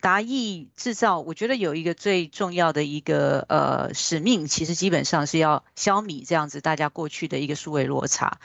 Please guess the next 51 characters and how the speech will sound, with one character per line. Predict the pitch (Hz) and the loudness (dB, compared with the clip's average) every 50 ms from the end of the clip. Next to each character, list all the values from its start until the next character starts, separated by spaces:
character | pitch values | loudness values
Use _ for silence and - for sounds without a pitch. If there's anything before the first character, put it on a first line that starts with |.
| - - | -20 -6
然 | - - | -2 0
后 | 165 - | 0 2
透 | - 196 | 2 2
过 | 165 170 160 | 2 2 0
数 | - - 185 | 0 0 0
位 | 165 165 143 143 - - - | 2 4 4 2 2 -2 -6
赋 | - - 196 131 | -6 -4 -4 -2
能 | 127 127 98 90 104 | -2 -2 -4 -4 -2
这 | - 151 | -2 0
样 | 139 127 - | 0 -2 -4
子 | 139 - - - | -10 -10 -2 0
哦。 | 139 139 - - - - - - - - | 0 0 0 -2 -8 -16 -16 -16 -12 0
那 | - 302 311 | 2 2 4
另 | 330 330 311 | 4 4 6
外 | 320 302 262 | 6 6 6
来 | 214 196 | 4 4
讲 | 196 - 185 156 | 2 2 0 -2
的 | 143 160 | -2 0
话， | - 208 180 | 0 0 0
其 | - 190 | 0 -2
实 | 175 - 185 | -4 -4 -4
我 | 180 151 170 165 | -2 -2 -2 -2
觉 | - 165 185 190 | 0 0 0 2
得 | - 208 202 202 190 | 4 6 4 4 4
我 | - 175 190 | 4 4 4
一 | 262 | 4
直 | 285 - 247 | 2 2 2
以 | 220 170 151 | 4 4 4
来 | 147 151 151 156 | 6 4 4 4
跟 | - 185 180 180 185 | 4 4 2 2 2
永 | 180 175 165 147 139 | 0 -2 -2 -2 -2
庆 | - - 190 175 151 | -4 -4 -4 -2 0
还 | 160 165 | 2 2
有 | 147 | 2
跟 | 151 160 160 | 2 0 0
达 | 156 143 139 147 | 2 2 2 2
意 | 175 170 147 | 0 -4 -4
这 | - 165 151 | -2 -2 -2
边 | - 151 151 151 | -2 -2 -2 -2
的 | 151 147 | -2 -4
合 | - - 147 139 147 | -2 -2 -2 -2 0
作 | - 180 165 | 0 0 2
的 | 143 147 | 2 2
感 | - 143 135 135 | 2 0 -4 -4
觉 | 131 135 139 143 | -4 -4 -4 -4
是 | 147 151 | -4 -6
说， | - - 143 139 143 147 - - - - - - | -6 -2 0 0 0 0 -2 -6 -14 -16 -16 -4
你 | - 190 196 | 0 2 4
们 | 233 285 | 4 4
自 | - - 349 277 | 4 2 2 2
己 | - - - 143 - 117 - | 0 -2 -4 -4 -6 -6 -10